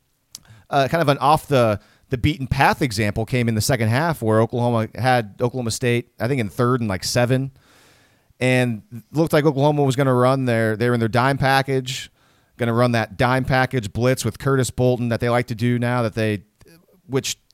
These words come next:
it's kinda troubling now as we've seen this for four straight games. Oklahoma's kinda getting more, more predictable with the, when it blitzes, which therefore makes it easy on offenses to think, "Oh, this is third down. Oklahoma's probably gonna blitz here. Let's,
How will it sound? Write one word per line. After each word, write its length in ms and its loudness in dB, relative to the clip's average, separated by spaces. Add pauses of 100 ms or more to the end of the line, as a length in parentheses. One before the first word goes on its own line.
it's 140 -12
kinda 180 2
troubling 420 2
now 360 4
as 280 -2 (100)
we've 180 -4
seen 280 -2
this 160 0
for 140 -8
four 240 0
straight 240 -2
games. 380 -4
Oklahoma's 440 0
kinda 260 -2
getting 200 0
more, 300 4
more 220 -2
predictable 600 0
with 180 0
the, 80 -4
when 360 -4
it 140 -8
blitzes, 560 -4 (440)
which 220 -2 (140)
therefore 440 4
makes 400 -2 (480)
it 200 -8
easy 260 -2
on 120 2
offenses 680 0
to 220 0
think, 260 -2
"Oh, 320 6
this 120 -2
is 140 -4
third 180 0
down. 180 2
Oklahoma's 360 0
probably 220 0
gonna 120 -2
blitz 300 -2
here. 160 0
Let's, 320 -2